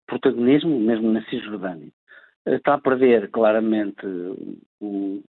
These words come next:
força na faixa de Gaza, não apenas porque está a ser combatido por Israel, mas porque também tem havido algumas notícias de que a própria população,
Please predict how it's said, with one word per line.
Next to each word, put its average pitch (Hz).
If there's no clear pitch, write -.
força 117
na 110
faixa 113
de -
Gaza, 117
não 165
apenas 110
porque -
está 110
a 104
ser 110
combatido 113
por 113
Israel, 123
mas 170
porque -
também 165
tem 160
havido 156
algumas 147
notícias 139
de -
que -
a -
própria 131
população, 123